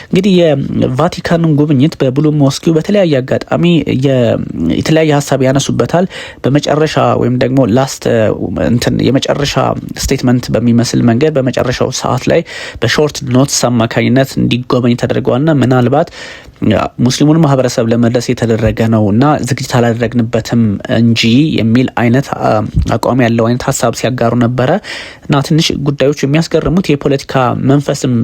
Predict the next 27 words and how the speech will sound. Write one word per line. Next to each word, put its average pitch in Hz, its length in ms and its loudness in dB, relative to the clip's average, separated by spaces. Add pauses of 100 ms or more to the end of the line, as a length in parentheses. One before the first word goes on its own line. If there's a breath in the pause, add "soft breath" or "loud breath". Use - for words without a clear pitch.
(120)
ብዙዎች 139 460 2
ሲስጧቸው 127 540 -2
ነበረ። 123 380 0
ግን 226 180 -2 (360)
ይሄኛው 180 400 0 (360 loud breath)
ትንሽ 233 380 4
የፖለቲካ 139 800 0
ሂደቱን 123 560 0 (640)
ብቻ - 300 -4
ሳይሆን 147 360 2 (380 loud breath)
ህዝብ 160 220 -2
ለህዝብ 143 300 0
ያለውን 117 320 2
ትስስር 127 440 -2
ወይም 117 200 0
ደግሞ 143 240 0 (120)
አንድን 120 300 0
ሃይማኖት 120 380 2
ከሌላ 117 240 0 (100)
አንጻር 123 380 -2 (100)
ለማየት 110 420 0
በበጎ 117 380 0
ለማየትም 110 440 0 (440)
እንዳይ-፣ 123 440 2
እንዳያስችል 123 440 0
ያደርገዋልና 117 640 0
ኤኒዌይ 165 320 2